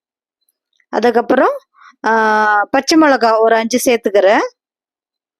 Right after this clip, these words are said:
உங்களுக்கு காரம் அதிகமா வேணும்னா பச்சை மிளகா நீங்க சேர்த்துக்கலாம் அதிகமா.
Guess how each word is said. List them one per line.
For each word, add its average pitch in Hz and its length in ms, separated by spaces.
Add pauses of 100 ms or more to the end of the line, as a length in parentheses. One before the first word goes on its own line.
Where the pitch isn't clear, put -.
உங்களுக்கு 247 360
காரம் 294 240
அதிகமா 262 320
வேணும்னா 233 520
பச்சை 262 260
மிளகா 226 300
நீங்க 226 320
சேர்த்துக்கலாம் 214 600
அதிகமா. 214 360